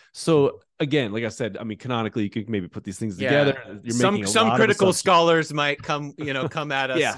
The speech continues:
Speaker 2: o-, over this,
Speaker 1: And rightly
Speaker 2: but
Speaker 1: so. That's why I
Speaker 2: Yeah.
Speaker 1: wouldn't wanna foreground that.
Speaker 2: Yeah,
Speaker 1: But,
Speaker 2: but
Speaker 1: it's like, you know, I, I've asked myself that. Is there some way in which Mark,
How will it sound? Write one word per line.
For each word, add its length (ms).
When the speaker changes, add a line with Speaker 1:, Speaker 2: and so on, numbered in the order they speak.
Speaker 2:
o-, 260
over 180
this, 120
Speaker 1:
And 100
rightly 240
Speaker 2:
but 60
Speaker 1:
so. 300
That's 180
why 120
I 40
Speaker 2:
Yeah. 60
Speaker 1:
wouldn't 180
wanna 260
foreground 540
that. 220
Speaker 2:
Yeah, 160
Speaker 1:
But, 220
Speaker 2:
but 140
Speaker 1:
it's 200
like, 260
you 120
know, 160
I, 180
I've 80
asked 240
myself 340
that. 220
Is 160
there 120
some 340
way 320
in 100
which 200
Mark, 640